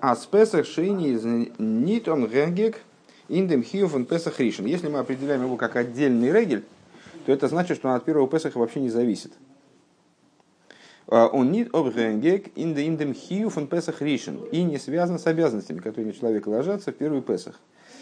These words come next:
Это за хиюф беацмой к мой шар реголем. То есть, это отдельная обязанность, отдельный комплекс обязанностей, как, как, э,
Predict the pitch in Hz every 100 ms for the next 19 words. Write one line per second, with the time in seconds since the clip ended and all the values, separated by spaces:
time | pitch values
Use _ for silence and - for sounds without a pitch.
0 | - 170 180 147 127 - 175 147 113 127
1 | 113 95 - 147 220 214 190 196 190 180
2 | 175 160 147 139 - - _ - 107 87
3 | 170 - - - - - 151 131 110 107
4 | 120 156 113 101 98 170 226 208 180 -
5 | _ _ - - 107 123 151 120 - 110
6 | 90 120 147 240 233 180 135 131 - 180
7 | 175 160 147 143